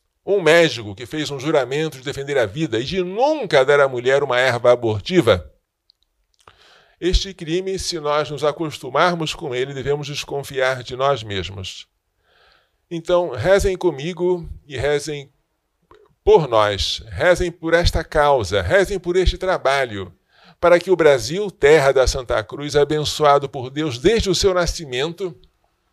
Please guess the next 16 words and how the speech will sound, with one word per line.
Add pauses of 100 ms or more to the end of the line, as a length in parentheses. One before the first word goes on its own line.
(580)
faça
jus
à
sua
vocação
de
defender
a
vida,
desde
a
concepção
até
a
morte
natural,